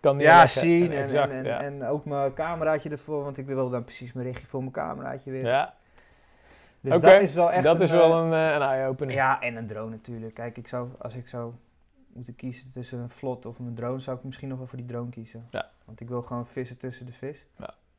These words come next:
Speaker 1: Je wil ze gewoon spotten daarmee en dan weten waar je
Speaker 2: Ja, dat is zo makkelijk. Kijk, vroeger had ik, eh, bepaalde plekken op de Slotenplas en op het Nieuwe Meer, daar lagen die vissen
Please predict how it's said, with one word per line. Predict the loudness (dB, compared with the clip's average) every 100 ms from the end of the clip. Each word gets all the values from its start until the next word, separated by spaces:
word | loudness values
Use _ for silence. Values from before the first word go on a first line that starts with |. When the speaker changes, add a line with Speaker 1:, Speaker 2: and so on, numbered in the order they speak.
| _ _ _ _
Speaker 1:
Je | -4
wil | -2
ze | -2
gewoon | -4 -8
spotten | -4 -4 -2
daarmee | -4 -4 -6 -6
en | -8 -10 -10
dan | -10 -6
weten | -6 -4 -6 -6
waar | -6 -6
je | -6 -6 -4
Speaker 2:
Ja, | -4
dat | -4 -10
is | -4
zo | -2 -2
makkelijk. | -4 -4 -6 -6
Kijk, | -6
vroeger | -2 -4 0 0
had | 0
ik, | 0
eh, | 0 2 2 0 -2 -8 -20 _ -12
bepaalde | -6 2 4 4 0
plekken | -2 -2 -2 -6
op |
de | -8
Slotenplas | -2 -2 -2 -4 -2 -2 -4
en |
op | -12
het | -10
Nieuwe | -8 -6
Meer, | -6 -4
daar | -2
lagen | 0 -2 -4
die | -6
vissen | -6 -6 -8 -10